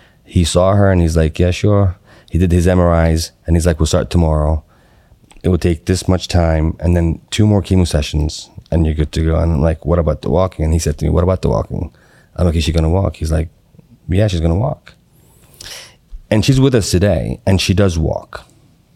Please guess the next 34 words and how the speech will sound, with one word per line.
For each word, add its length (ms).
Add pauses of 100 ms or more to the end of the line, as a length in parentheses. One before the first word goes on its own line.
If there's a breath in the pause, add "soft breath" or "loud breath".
(120)
right? 140
She 100
may 120
have 160
a 20
limp, 380
but 100
she 160
just, 320
she 140
still 320
walks. 480 (1040 loud breath)
And 100
it's 120
like, 240 (200 soft breath)
that's, 580 (880)
that 320
happy 520
I 40
could 160
never 240
replicate 600
in 100
my 140
life. 480 (460)
So 120
there's 160
no 220
money 400
that 120
I 140
can 220
make 280
or 280